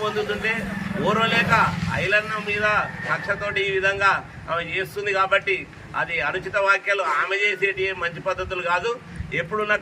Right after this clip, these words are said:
ఖండించాలి. ఖండించినంత మాత్రాన నేను ప్రజలకు దగ్గర అవుతానని కాదు. ఎంతవరకు నువ్వు పది సంవత్సరాల నుండి ఆలయ నియోజకవర్గాన్ని అభివృద్ధి చేసినావు?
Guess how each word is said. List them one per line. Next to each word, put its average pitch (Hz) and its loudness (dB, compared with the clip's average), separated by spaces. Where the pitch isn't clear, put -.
ఖండించాలి. 196 2
ఖండించినంత 202 -2
మాత్రాన 196 0
నేను 185 -2
ప్రజలకు 190 0
దగ్గర 170 0
అవుతానని 190 -2
కాదు. 160 -2
ఎంతవరకు 226 0
నువ్వు 214 -6
పది 190 -2
సంవత్సరాల 214 0
నుండి 196 0
ఆలయ 196 2
నియోజకవర్గాన్ని 180 -2
అభివృద్ధి 151 -8
చేసినావు? 135 -8